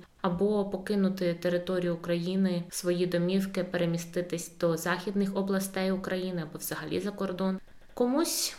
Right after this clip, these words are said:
довелося припинити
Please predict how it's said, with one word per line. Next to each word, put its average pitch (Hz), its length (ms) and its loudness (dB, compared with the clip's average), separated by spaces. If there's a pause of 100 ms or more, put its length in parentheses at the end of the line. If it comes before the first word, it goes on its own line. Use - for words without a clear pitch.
(100)
довелося 208 1000 2 (320)
припинити 190 720 0